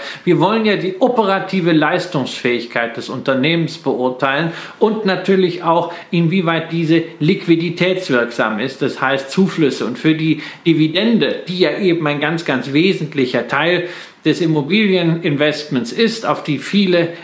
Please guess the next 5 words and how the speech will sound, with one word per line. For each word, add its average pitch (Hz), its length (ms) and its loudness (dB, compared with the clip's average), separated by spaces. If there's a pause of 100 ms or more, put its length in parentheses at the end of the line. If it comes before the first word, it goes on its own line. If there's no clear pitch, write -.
Immobilieninvestoren 151 1300 0
schauen, 175 440 0 (340)
wenn 160 280 0
sie 160 160 4
es 139 260 -2